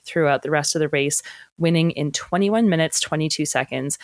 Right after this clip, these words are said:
And he beat some really big names. So in that chase pack were Leonard Career, who ended up coming second, and Sam Chalenga, who was third, both extraordinary athletes in their own right.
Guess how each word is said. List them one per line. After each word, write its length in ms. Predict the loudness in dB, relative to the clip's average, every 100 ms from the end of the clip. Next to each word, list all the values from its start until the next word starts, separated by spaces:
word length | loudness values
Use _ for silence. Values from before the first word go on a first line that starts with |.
| -16 -20 _ -4
And 80 | -2
he 200 | 0 0
beat 240 | 0 0
some 160 | 0 2
really 180 | 4 2
big 220 | 2 2
names. 360 | 0 0 -2 -2
So 120 | 0
in 160 | 2
that 180 | 2 0
chase 280 | 0 0 0
pack 340 | 0 -2 0
were 160 | 0 0
Leonard 320 | 2 0 0
Career, 500 | -2 -2 0 2 2
who 140 | 0 -2
ended 160 | 0
up 100 | -2
coming 260 | -4 -4 -4
second, 480 | -2 -2 -2 -6 -6 -14 -8 -2
and 140 | 0
Sam 240 | 2 2
Chalenga, 560 | 0 0 2 2 0 -2
who 100 | -2
was 200 | -2 -2
third, 360 | 0 0 0 -2
both 280 | 0 0 -2
extraordinary 760 | -4 -4 -2 0 2 2 0 0
athletes 520 | -2 -2 -2 0 -2
in 120 | -2
their 200 | -2 0
own 200 | 0 -2
right. 280 | -2 -2